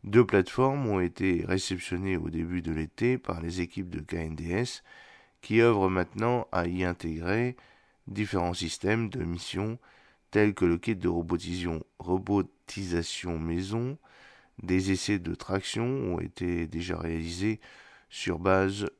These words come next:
du Serval. Hormis Robin, K N D S progresse sur le programme européen Combat Unmanned Ground Systems,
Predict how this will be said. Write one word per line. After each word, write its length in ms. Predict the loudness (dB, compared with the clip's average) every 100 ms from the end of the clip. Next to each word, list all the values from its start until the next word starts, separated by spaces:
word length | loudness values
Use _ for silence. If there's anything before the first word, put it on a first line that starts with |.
| -14
du 220 | -8 -6
Serval. 420 | -4 -6 -8 -12 _ _ _ _ _ _ _ _ _ _ _ _ _ _ _ _ _
Hormis 540 | 4 4 4 2 2 0
Robin, 720 | 2 2 4 0 -2 -6 -10 -6
K 80 | 0
N 280 | 2 0 0
D 100 | 0
S 480 | 2 0 -2 -8 -10 _
progresse 800 | -8 -2 0 0 -2 -4 -10 -10 _ _ _ _ _ _
sur 320 | -12 0 2
le 80 | 2
programme 400 | 2 2 4 2
européen 540 | -2 -2 -2 -2 -2
Combat 440 | -4 -8 -6 -2 -4 -6 -20 _
Unmanned 580 | -6 -2 -2 -2 -4 -6
Ground 380 | -4 -4 -4 -6
Systems, 800 | -8 -10 -10 -6 -6 -8 -14